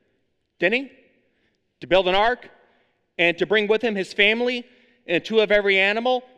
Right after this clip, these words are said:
because a flood was coming. God gave Abraham a vision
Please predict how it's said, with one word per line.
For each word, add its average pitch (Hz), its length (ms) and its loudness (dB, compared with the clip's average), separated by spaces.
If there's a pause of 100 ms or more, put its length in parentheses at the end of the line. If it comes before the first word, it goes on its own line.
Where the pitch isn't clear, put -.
because 180 300 0
a 147 60 0
flood 190 280 0
was 214 180 -4
coming. 254 380 -6 (1120)
God 196 220 4
gave 214 180 6 (200)
Abraham 220 540 2
a 208 60 -2
vision 233 440 2